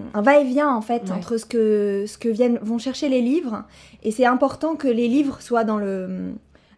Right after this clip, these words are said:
Speaker 1: euh, fassent partie, en fait, de cette conversation qui se
Speaker 2: Mhm.
Speaker 1: crée avec, euh, ces gens qui viennent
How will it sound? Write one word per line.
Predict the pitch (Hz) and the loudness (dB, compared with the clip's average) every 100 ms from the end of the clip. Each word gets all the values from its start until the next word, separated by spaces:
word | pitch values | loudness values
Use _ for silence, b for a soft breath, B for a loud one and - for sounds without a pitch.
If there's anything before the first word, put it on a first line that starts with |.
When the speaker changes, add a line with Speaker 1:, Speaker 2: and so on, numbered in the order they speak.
| - | -6
Speaker 1:
euh, | 196 190 170 | -2 -2 -4
fassent | - 254 254 | -2 -2 0
partie, | 269 269 - | -4 -4 -4
en | 262 233 | -4 -2
fait, | 233 233 220 214 | -6 -8 -16 -10
de | |
cette | 214 220 | -6 -4
conversation | 240 233 226 226 220 254 240 | 0 0 0 -4 -4 -4 -6
qui | - | -6
se | 196 185 | -6 -4
Speaker 2:
Mhm. | |
Speaker 1:
crée | 180 254 311 330 | -2 0 0 -4
avec, | 190 196 - | -8 -8 -10
euh, | 190 180 185 | -8 -8 -10
ces | - 196 | -10 -8
gens | 220 | -6
qui | 226 208 | -6 -10
viennent | 185 202 214 196 | -6 -4 -2 -4